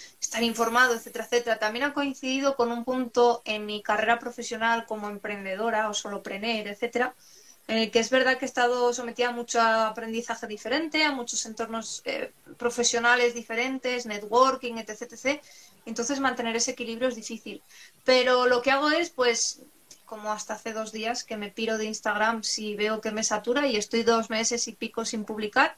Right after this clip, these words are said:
Gracias a Dios conseguí montar un sistema que me permite seguir teniendo clientes sin estar presente en mis redes sociales, que es uno de los grandes problemas de los emprendedores digitales, ¿no?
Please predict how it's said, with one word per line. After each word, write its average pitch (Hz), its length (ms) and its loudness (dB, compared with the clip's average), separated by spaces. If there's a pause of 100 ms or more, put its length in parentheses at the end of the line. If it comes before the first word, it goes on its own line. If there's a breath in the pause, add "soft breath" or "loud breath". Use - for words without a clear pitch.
(440 soft breath)
Gracias 233 420 2
a 226 80 0
Dios 262 300 4
conseguí 208 420 -8
montar 214 300 0
un 220 80 -6
sistema 233 480 0
que 208 80 -6
me 208 120 -6
permite 220 380 -6
seguir 208 280 -4
teniendo 220 340 -4
clientes 226 500 -2
sin 214 180 -4
estar 214 300 -4
presente 226 440 -2
en 214 40 -6
mis 208 140 -4
redes 214 220 0
sociales, 277 420 0
que 226 80 -6
es 226 100 -4
uno 226 80 -2
de 220 60 0
los 214 140 0
grandes 214 260 0
problemas 226 420 0
de 208 80 -6
los 208 140 -6
emprendedores 208 640 -2
digitales, 262 560 0
¿no? 311 180 -4